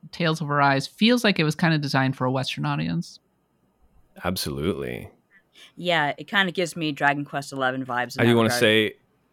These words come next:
Speaker 3: 'cause that was
Speaker 2: uh,
Speaker 3: also very
Speaker 2: Kat, you,
Speaker 3: tailored.
Speaker 2: you brought up earlier about the, the two D battle system, how it would have served a D S game better.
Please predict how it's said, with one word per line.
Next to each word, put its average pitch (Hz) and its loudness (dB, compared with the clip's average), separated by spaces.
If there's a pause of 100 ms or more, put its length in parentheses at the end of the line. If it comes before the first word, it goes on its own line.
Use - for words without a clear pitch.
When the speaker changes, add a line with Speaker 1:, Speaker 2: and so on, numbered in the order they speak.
(160)
Speaker 3:
'cause 147 -10
that 135 2
was 135 0
Speaker 2:
uh, 135 4
Speaker 3:
also 120 4
very 123 0
Speaker 2:
Kat, 110 0
you, 120 -2
Speaker 3:
tailored. 127 -4
Speaker 2:
you 110 -2
brought 117 4
up 117 -2
earlier 98 0
about 90 -4
the, 87 -4
the 95 -6
two - -6
D 98 -4
battle 92 0
system, 87 -6
how 98 0
it 78 0
would 95 0
have 87 -2
served 92 0
a 90 -4
D 87 -6
S 87 -6
game 82 -8
better. 82 -6